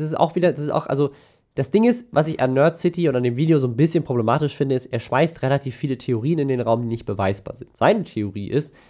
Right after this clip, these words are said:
dass er sagt, solche Leute, die solche Jobs machen, also Manual Review Jobs, die einfach nur Videos den ganzen Tag angucken und klicken,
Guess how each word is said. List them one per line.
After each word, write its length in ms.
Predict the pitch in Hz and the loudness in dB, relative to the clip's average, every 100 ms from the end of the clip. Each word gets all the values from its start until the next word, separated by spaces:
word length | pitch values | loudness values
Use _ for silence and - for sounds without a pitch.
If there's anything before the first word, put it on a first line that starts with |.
| _ | _
dass 140 | 117 - | -10 -4
er 140 | 120 | 0
sagt, 380 | 117 117 147 _ _ _ _ _ _ _ _ _ _ _ _ - | 2 2 0 _ _ _ _ _ _ _ _ _ _ _ _ 0
solche 260 | 127 180 170 | 4 4 6
Leute, 260 | 156 170 | 4 4
die 100 | 139 | 0
solche 220 | 127 131 | 0 2
Jobs 300 | 127 147 - | 0 -2 -2
machen, 200 | - 101 | -10 -6
also 180 | - 110 | -6 -4
Manual 340 | 107 127 135 120 | 0 0 0 -2
Review 180 | 113 127 | -2 -4
Jobs, 400 | 117 95 - - | -2 -4 -6 -16
die 120 | - | -6
einfach 160 | 117 131 | -2 0
nur 140 | 127 | 0
Videos 240 | 135 151 143 | 2 0 0
den 100 | 127 | 0
ganzen 180 | 131 131 | 0 -2
Tag 100 | 123 | -4
angucken 360 | 127 135 127 117 | -4 -4 -4 -6
und 100 | 117 | -2
klicken, 480 | 131 123 131 123 | -4 -2 -4 -4